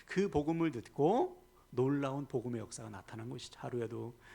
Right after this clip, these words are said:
구원받는 자의 수가 막 몇천 명씩 세례를 받고, 날마다 구원받는 수가 더해지고, 제자의 수가 심히 많아지는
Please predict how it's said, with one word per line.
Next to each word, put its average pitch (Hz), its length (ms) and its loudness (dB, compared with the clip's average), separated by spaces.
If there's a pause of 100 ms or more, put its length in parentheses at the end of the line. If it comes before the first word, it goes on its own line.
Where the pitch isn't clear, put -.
(220)
구원받는 110 420 -6
자의 113 180 -12
수가 120 240 -12
막 110 160 -14 (160)
몇천 123 380 0
명씩 117 500 -8
세례를 123 340 -4
받고, 139 640 -8 (240)
날마다 110 400 -4
구원받는 107 520 -8
수가 - 300 -14
더해지고, 107 460 -12
제자의 131 400 -4
수가 127 220 -6
심히 156 320 -6
많아지는 147 640 -4